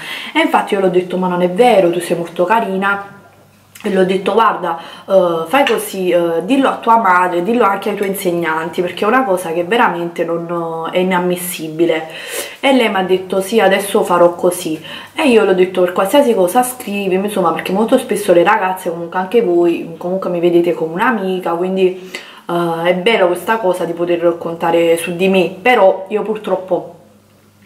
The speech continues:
mi sono sentita un po' impotente, vi dico la verità, perché non ho potuto fare tanto per questa ragazza. Allora ho pensato: "Adesso lo devo dire pubblicamente, così magari riesco a, mm, a far capire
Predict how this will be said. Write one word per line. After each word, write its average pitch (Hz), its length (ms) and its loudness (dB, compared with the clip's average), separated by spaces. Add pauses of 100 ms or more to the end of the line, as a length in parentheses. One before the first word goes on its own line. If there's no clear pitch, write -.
(180)
mi 202 120 -8
sono 196 200 -4
sentita 185 300 -2
un 170 100 -2
po' 226 80 2
impotente, 220 580 0
vi 165 40 -8
dico 170 200 -2
la 170 80 0
verità, 175 240 0
perché - 240 -12
non 208 140 2
ho 247 100 0
potuto 190 320 -2
fare 175 240 -2
tanto 170 320 -2
per 160 120 -6
questa - 300 -10
ragazza. 156 400 -2
Allora 220 200 4
ho 190 60 -2
pensato: 170 340 -2
"Adesso 226 300 2
lo 175 80 2
devo 170 220 2
dire 175 420 0 (500)
pubblicamente, 208 760 0
così 196 300 -6
magari 180 580 0
riesco 180 460 -2
a, 175 280 4
mm, 170 540 -8 (140)
a 202 80 -4
far 202 260 -2
capire 185 600 0